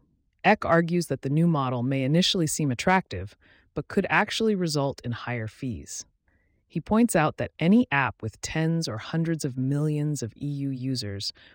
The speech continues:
would now face a new tax on every new download and update annually.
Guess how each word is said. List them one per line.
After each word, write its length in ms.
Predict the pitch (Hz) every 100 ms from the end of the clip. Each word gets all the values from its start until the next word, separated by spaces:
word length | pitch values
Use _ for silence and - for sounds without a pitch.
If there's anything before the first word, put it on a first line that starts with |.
| -
would 120 | 139
now 200 | 147 160
face 340 | 175 165 156 127
a 40 |
new 220 | 135 170
tax 480 | 202 - 143 135 -
on 160 | 123 120
every 280 | 156 151 175
new 200 | 165 151
download 500 | 143 135 135 131 123
and 120 | 107 -
update 400 | 123 - 98 -
annually. 640 | 123 127 120 95 80 78